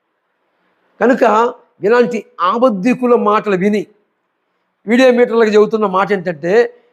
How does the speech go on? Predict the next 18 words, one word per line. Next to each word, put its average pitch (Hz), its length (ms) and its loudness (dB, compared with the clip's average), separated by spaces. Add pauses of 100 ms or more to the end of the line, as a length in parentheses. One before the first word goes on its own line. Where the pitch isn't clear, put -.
(140)
వీడియోలో 208 1300 0 (440)
తెగ 196 240 0 (240)
వైరల్ 226 440 4
చేస్తున్నామని 214 560 -2
చెప్పి 185 540 -6 (280)
నిప్పుకి 196 340 -4
చెదులు 226 340 2
పట్టిస్తాం, 220 640 0 (520)
నిప్పుకి 190 420 -4
చెదులు 220 180 4
పట్టిద్ది 208 580 0 (320)
అంటే 196 560 2 (1300)
అది 180 140 0
ఎంత 202 100 0
సోద్యమో 202 500 2
ఒక్కసారి 208 680 -2 (440)
గమనించండి. 190 640 0 (1300)
ఇలాంటి 254 520 -2